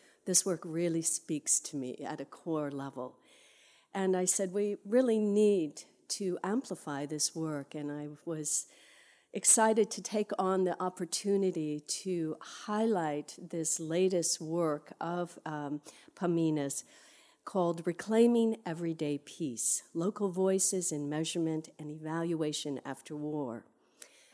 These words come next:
And we're gonna hear a lot more about it over the next hour and a half.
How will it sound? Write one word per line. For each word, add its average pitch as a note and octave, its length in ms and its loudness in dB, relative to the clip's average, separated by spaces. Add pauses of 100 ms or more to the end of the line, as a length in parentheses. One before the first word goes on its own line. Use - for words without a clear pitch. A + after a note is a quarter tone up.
And F#3+ 100 -4
we're F#3+ 100 0
gonna G3 160 -2
hear G3+ 240 0
a F#3+ 80 4
lot F#3 360 2
more E3+ 240 0
about E3 320 -2
it B3 140 0
over D3+ 160 -4
the D#3 120 -8
next D3+ 440 -8
hour D#3 320 0
and D3 140 -4
a C#3 40 -6
half. F3 560 -6